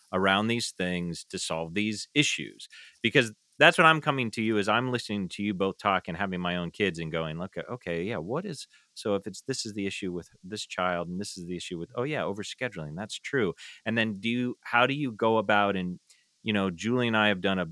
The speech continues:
bazillion episodes on this. Then it's about how do you have those collaborative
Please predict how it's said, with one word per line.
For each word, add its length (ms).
bazillion 480
episodes 540
on 160
this. 240
Then 140
it's 140
about 280
how 220
do 80
you 100
have 220
those 180
collaborative 720